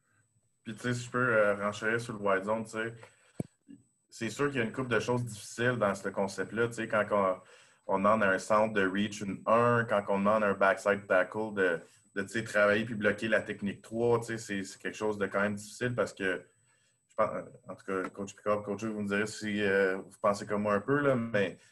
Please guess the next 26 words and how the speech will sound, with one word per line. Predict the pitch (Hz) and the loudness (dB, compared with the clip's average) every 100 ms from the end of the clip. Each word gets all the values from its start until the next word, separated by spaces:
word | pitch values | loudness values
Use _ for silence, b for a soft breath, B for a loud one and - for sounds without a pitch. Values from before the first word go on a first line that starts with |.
| _ | _
c'est | - | -12
souvent | 98 - 127 | -10 2 4
ces | 135 107 | 4 0
deux | 113 113 | 0 4
gars-là | 104 101 120 | 6 6 4
qui | 120 | 0
vont | 98 95 | -2 0
venir, | 98 104 101 | 0 0 0
tu | 95 - _ _ _ _ _ _ _ | -4 -10 _ _ _ _ _ _ _
sais, | - 101 101 98 90 | -4 -2 0 0 0
euh, | 87 82 80 78 | 0 0 -2 -4
briser | 92 101 104 104 117 | -8 -8 -6 -2 0
le | |
timing | 120 104 107 110 | 4 4 4 0
du | 104 98 | -4 -2
jeu | 113 | 0
ou | 131 104 98 92 90 - _ _ | 2 0 -2 -6 -10 -16 _ _
briser | 101 101 98 95 95 110 113 | -14 -12 -12 -10 -2 0 0
qu'on | 110 104 104 92 - | 0 2 2 0 -2
puisse | 101 98 | -4 2
attaquer | 92 92 90 - | 2 2 -2 -6
le, | 98 - _ - | -12 -12 _ -12
euh, | 90 85 82 | -6 -4 -4
le | 82 | -6
périmètre | 101 85 92 95 95 98 | -6 -6 0 0 0 -4
ou, | 98 | -8